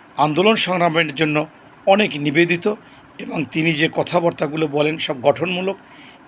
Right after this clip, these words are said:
এবং, আহ, যতটুকু যা বলতেছেন, যতটুকু যা করতেছেন জনকল্যাণমুখী, এটা, উম, রাজনৈতিকভাবে এটা দরকার। তা আমি সর্বোপরি আমি আপনাকে বলতে চাচ্ছি যে এরা হচ্ছে লুবি।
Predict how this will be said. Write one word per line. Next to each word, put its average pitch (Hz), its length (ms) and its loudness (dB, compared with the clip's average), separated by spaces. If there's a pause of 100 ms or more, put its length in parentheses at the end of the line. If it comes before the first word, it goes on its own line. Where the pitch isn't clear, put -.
এবং, 143 360 2 (440)
আহ, 135 300 6 (280)
যতটুকু 196 520 -2
যা 185 220 0 (300)
বলতেছেন, 170 560 -2
যতটুকু 143 440 -8
যা 156 140 -4
করতেছেন 170 540 -10
জনকল্যাণমুখী, 160 840 0 (640)
এটা, 226 440 4
উম, 170 280 -2
রাজনৈতিকভাবে 147 840 0
এটা 139 140 -6
দরকার। 117 440 -14
তা 123 180 -6
আমি 185 300 -2 (380)
সর্বোপরি 165 580 0
আমি 214 180 2
আপনাকে 208 360 0
বলতে 180 280 -4
চাচ্ছি - 360 -4 (420)
যে 165 160 -8
এরা 196 160 4
হচ্ছে 190 280 -2
লুবি। 175 400 0